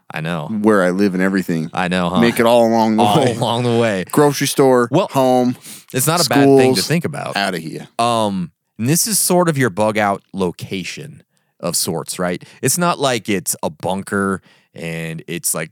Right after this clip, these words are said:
Speaker 1: totally fitted to s-, survive there for twenty years, but it is w-, where you would bug out. It's up in the mountains-ish,
Speaker 2: Yeah.
Speaker 1: out of town, twenty miles in the opposite direction of your home. So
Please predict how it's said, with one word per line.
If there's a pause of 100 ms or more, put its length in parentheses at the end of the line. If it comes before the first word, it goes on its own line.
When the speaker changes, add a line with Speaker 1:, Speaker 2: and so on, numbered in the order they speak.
Speaker 1:
totally (100)
fitted
to
s-, (220)
survive
there
for
twenty
years,
but
it
is (440)
w-,
where
you
would
bug
out.
It's
up
in
the
mountains-ish, (240)
Speaker 2:
Yeah.
Speaker 1:
out
of
town, (420)
twenty
miles (360)
in
the
opposite
direction
of
your
home.
So